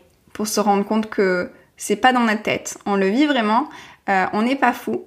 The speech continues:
<laughs> et on peut vraiment en parler. Il y a plein de professionnels, euh, qui sont super compétents et, euh, et qui peuvent vraiment aider ça. Mais à côté, voilà, c'est, euh, c'est aussi, euh, faire un travail personnel et se reconnecter à qui nous nourrit profondément,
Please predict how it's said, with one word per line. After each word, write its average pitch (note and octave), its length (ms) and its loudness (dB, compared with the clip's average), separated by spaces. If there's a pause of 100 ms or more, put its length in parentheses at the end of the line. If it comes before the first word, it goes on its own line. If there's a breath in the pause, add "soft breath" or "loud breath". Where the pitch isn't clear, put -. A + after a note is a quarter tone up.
<laughs> C#4+ 840 2
et G#3 120 0
on G3 160 0
peut A#3 140 -4
vraiment G#3 380 0
en G3+ 100 0
parler. F#3+ 300 -2 (240)
Il - 60 -6
y - 40 4
a - 60 2
plein C#4+ 180 4
de C#4+ 60 4
professionnels, G#3 800 0
euh, F3+ 140 0 (360 loud breath)
qui G3+ 140 -6
sont F#3 180 -4
super A3+ 380 -4
compétents G#3 560 0
et, F#3 220 2
euh, E3+ 140 2 (380)
et G3 60 -4
qui G3+ 160 -4
peuvent F#3 200 -2
vraiment G3 260 2
aider F#3 300 0
ça. - 300 0 (340 loud breath)
Mais G3+ 120 4
à F#3+ 100 8
côté, G#3 340 -2
voilà, G3 320 2
c'est, F#3+ 400 -2
euh, F#3 220 0
c'est F#3 240 -4
aussi, G3+ 460 -2
euh, G3+ 160 2
faire G3+ 160 -2
un G3 100 2
travail G3 340 0
personnel G3+ 680 0 (300 loud breath)
et G3+ 80 -2
se - 180 -2
reconnecter F#3+ 800 0
à F#3+ 500 4 (120)
qui - 160 -4
nous G#3 320 2
nourrit A3 360 2
profondément, G#3 880 0